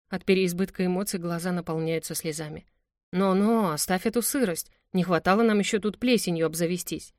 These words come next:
Все, я ушла". "Спасибо", шепчу одними губами. "Нужно верить, верить в лучшее до конца". Вот и сейчас я понимаю, как порой жизнь поворачивает события.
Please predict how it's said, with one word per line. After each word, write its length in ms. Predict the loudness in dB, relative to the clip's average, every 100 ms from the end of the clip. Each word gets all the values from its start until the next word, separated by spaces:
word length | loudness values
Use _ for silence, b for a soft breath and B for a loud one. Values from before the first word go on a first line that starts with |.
| _
Все, 320 | -2 0 0 -2
я 180 | -2 0
ушла". 360 | -2 -6 -8 -12 _ _ _ -16
"Спасибо", 760 | -8 -6 -4 0 0 0 -4 -12 _
шепчу 400 | -6 -4 0 0
одними 300 | 0 0 -2
губами. 480 | -2 -2 -4 -6 -10 _ _ -2
"Нужно 280 | 0 2 2
верить, 440 | 0 -2 -4 -14 -6
верить 480 | 2 4 4 2 -2
в 60 | -4
лучшее 320 | -4 -4 -4
до 80 | -4
конца". 440 | -6 -6 -8 -10 _ _ _
Вот 220 | 0 2
и 60 | 0
сейчас 360 | -2 -2 -2 -2
я 100 | 0
понимаю, 480 | 2 2 2 0 -2
как 260 | -8 -6
порой 280 | -2 0 0
жизнь 360 | 0 0 0 0
поворачивает 600 | -2 -2 -2 -4 -6 -4
события. 580 | -4 -2 -4 -4 -12